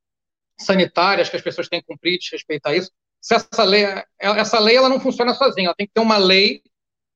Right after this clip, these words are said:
né, ela tem que ter uma norma complementar, que a norma,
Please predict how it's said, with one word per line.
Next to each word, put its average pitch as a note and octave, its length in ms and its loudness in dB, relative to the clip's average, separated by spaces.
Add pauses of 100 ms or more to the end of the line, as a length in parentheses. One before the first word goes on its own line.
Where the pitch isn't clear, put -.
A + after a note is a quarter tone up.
(320)
né, G3 140 0
ela F#3+ 140 2
tem G#3 140 0
que G#3 60 -8
ter A#3 100 -2
uma A3 140 2
norma G#3+ 260 2
complementar, G#3 600 0
que - 60 -4
a F#3 80 0
norma, F3+ 320 0